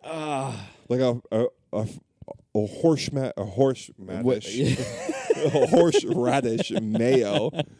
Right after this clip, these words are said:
Speaker 2: for a French dip was within the realms
Speaker 1: Okay.
Speaker 2: of a French
Speaker 1: Okay.
Speaker 2: dip.
Speaker 1: I just gotta factor that in
Speaker 2: You
Speaker 1: because
Speaker 2: can't
Speaker 1: the,
Speaker 2: add,
Speaker 1: because
Speaker 2: like,
Speaker 1: the
Speaker 2: a
Speaker 1: patty
Speaker 2: spicy
Speaker 1: melt.
Speaker 2: giardiniera.
Speaker 1: Yeah, I know, I know, I know. Okay, I get what you're saying. With that, with all this being said,
Speaker 2: Mm-hmm.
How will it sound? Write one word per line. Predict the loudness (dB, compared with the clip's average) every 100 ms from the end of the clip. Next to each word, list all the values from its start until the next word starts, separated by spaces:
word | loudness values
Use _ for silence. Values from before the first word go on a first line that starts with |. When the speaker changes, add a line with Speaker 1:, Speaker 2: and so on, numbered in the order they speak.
| -12 -8 -12 _ -10
Speaker 2:
for | -2 0 2
a | 0 0 -2 -6
French | -4 -2 0 -2
dip | -2 0 0
was | 0
within | 2 2 2
the | 2 2
realms | 0 2 2 2 -2 -6 -12 -16 -14 -12
Speaker 1:
Okay. | -8 -8 -4 0
Speaker 2:
of | 2
a | 0
French | 0 0 0 -4
Speaker 1:
Okay. | -6 -6 -6
Speaker 2:
dip. | -10 -18 _ _ _ _ _ -20
Speaker 1:
I | -20
just | -14
gotta | -12 -10
factor | -8 -8 -8 -12
that | -12
in | -10 -10
Speaker 2:
You |
Speaker 1:
because | -8 -6 -6
Speaker 2:
can't | -6
Speaker 1:
the, | -4
Speaker 2:
add, | -4
Speaker 1:
because | -2 -2
Speaker 2:
like, |
Speaker 1:
the | -2
Speaker 2:
a | -2
Speaker 1:
patty | -2 0
Speaker 2:
spicy | 0
Speaker 1:
melt. | 0 0 -2 -2
Speaker 2:
giardiniera. | 0 2 2 2
Speaker 1:
Yeah, | 2 0 -2 -4 -6
I | -6
know, | -6 -6 -8 -8
I |
know, | -6 -4 -4
I |
know. | -6 -8 -10 -8
Okay, | -8 -6 -6 -8 -20 _ _ _ -8
I | -4
get | -2 0
what |
you're | -2 -4
saying. | -4 -2 -2 -4 -8 _ _ _ -6
With | -6 -4
that, | -6 -6 -8
with | -10
all | -4 -4
this | -4 -6
being | -4 -2 -2
said, | -4 -6 -4 -4
Speaker 2:
Mm-hmm. | -4 -6